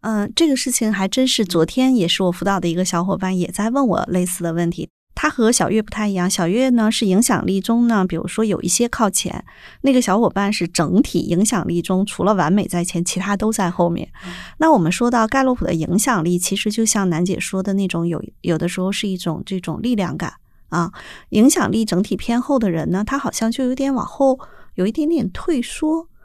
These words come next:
Speaker 2: 嗯。
Speaker 1: 就觉得领导你把这事儿交给我，我能认真去做，但是你让我去立的一件事情的时候，我好像很心虚。小北问到像小月同学这个是，是不是能够去调整？
Speaker 2: 嗯。
Speaker 1: 啊，有可能，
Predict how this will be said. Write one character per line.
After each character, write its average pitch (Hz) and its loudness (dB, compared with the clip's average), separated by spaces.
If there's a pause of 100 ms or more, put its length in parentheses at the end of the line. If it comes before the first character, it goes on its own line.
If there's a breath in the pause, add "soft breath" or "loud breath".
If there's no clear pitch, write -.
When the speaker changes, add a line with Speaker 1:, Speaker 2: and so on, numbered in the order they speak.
(140 loud breath)
Speaker 2:
嗯。 190 -14
Speaker 1:
就 294 2
觉 202 -2
得 247 -2
领 220 0
导 294 0
你 277 2
把 277 -4
这 226 -4
事 269 -2
儿 254 0
交 269 -4
给 262 -2
我， 247 0
我 202 0
能 165 -2
认 226 -2
真 240 -2
去 247 -4
做， 220 -4
但 262 -2
是 254 -6
你 196 0
让 247 -2
我 180 -2
去 - -6
立 302 0
的 214 -4
一 180 0
件 226 -4
事 220 -8
情 202 -6
的 196 -4
时 208 -8
候， 202 -4
我 226 -6
好 226 -6
像 208 -4
很 202 2
心 226 0
虚。 262 -2 (340)
小 240 4
北 320 4
问 269 2
到 233 2
像 254 0
小 - -2
月 269 0
同 190 -2
学 185 -2
这 247 -6
个 220 -2
是， 220 -4 (240)
是 - 0
不 - -2
是 214 0
能 - -4
够 220 -2
去 - -8
调 - -8
整？ 202 0 (440 loud breath)
Speaker 2:
嗯。 196 -16
Speaker 1:
啊， 165 -2
有 185 4
可 - -2
能， 139 -4